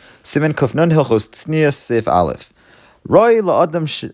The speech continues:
uh, lahargil asa'atzmai b'kedusha yisera of machshava tahira v'das nechayna b'shas tashmish."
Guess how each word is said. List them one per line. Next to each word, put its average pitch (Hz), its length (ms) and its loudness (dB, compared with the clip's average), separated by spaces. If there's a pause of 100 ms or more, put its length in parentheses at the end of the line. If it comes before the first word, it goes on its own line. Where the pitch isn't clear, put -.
uh, 117 380 2
lahargil 151 520 0
asa'atzmai 147 540 -2
b'kedusha 151 420 -6
yisera 143 440 0
of 120 40 -8
machshava 120 400 -2
tahira 120 480 0
v'das 113 320 0
nechayna 117 380 -4
b'shas 98 300 -4
tashmish." 135 580 -8